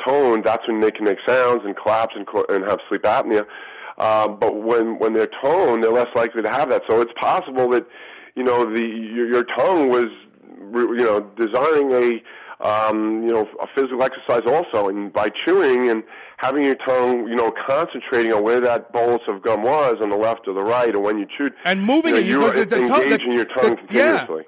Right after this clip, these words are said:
Speaker 2: because the tongue has to place it. So when,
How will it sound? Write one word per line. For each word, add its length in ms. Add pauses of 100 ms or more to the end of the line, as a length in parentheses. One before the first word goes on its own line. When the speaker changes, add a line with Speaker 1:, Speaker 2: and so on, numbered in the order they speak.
Speaker 2:
because 260
the 100
tongue 340
has 260
to 80
place 560
it. 120 (340)
So 320 (420)
when, 260